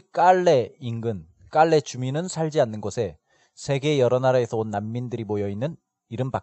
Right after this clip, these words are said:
깔레 정글이라 불리는 난민 캠프가 있습니다.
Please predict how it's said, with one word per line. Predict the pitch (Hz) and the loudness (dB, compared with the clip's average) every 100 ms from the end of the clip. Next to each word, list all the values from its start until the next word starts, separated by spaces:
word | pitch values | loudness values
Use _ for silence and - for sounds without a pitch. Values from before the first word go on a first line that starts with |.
| _ | _
깔레 | 131 143 170 170 160 | 2 4 4 2 0
정글이라 | - 120 131 143 160 120 - 104 104 | 0 -2 0 -2 -2 -2 -8 -4 -4
불리는 | - 98 110 156 | -4 -6 -8 -4
난민 | 107 110 127 147 | -4 -4 -6 -8
캠프가 | - 175 - 110 | -8 -10 -6 -6
있습니다. | - 92 82 135 | -6 -14 -18 -20